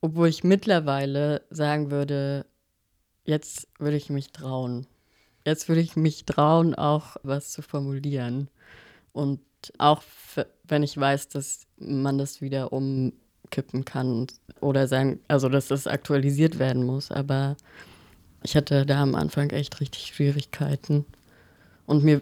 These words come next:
fiel es viel leichter, über so Negation zu sagen, das darf's halt nicht geben und das darf's nicht mehr geben. Aber was soll's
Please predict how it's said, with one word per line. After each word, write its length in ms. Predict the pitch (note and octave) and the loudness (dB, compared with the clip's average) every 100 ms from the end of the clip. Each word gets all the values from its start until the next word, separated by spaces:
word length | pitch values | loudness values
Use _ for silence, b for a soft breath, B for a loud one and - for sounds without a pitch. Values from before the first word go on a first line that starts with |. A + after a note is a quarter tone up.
| - | 0
fiel 200 | - E3 | 2 4
es 140 | D3+ | 4
viel 280 | - F3+ F3 | 4 8 8
leichter, 680 | D#3 C#3+ D3 - - C3+ - | 8 6 4 2 -2 0 0
über 260 | D3+ C#3+ | 2 4
so 100 | C#3 | 4
Negation 880 | C#3 C3+ C#3 - - C#3 C#3+ C#3+ C#3+ b b - | 2 2 0 -2 -4 0 2 2 0 b b -10
zu 120 | - | -4
sagen, 320 | C#3 C3+ C3+ | -2 0 2
das 280 | D3 C#3+ - | 4 4 2
darf's 300 | C3 C#3 - | -2 -2 -2
halt 160 | C3 C#3 | -4 -2
nicht 260 | C#3 - | -4 -6
geben 380 | - - - - - | -10 -10 -10 -14 -10
und 200 | - C3+ | -6 0
das 200 | C#3 C3+ | 0 0
darf's 260 | - B2 - | -4 -8 -6
nicht 220 | B2+ - | -8 -6
mehr 100 | B2 | -8
geben. 400 | C3 B2+ D#3+ D#3 - - | -6 -8 -8 -10 -10 -4
Aber 340 | C#3 C3 C#3+ | -2 -2 -4
was 440 | E3 C3+ C3+ - - | -6 -6 -6 -6 -4
soll's 360 | B2 - - | -4 -6 -12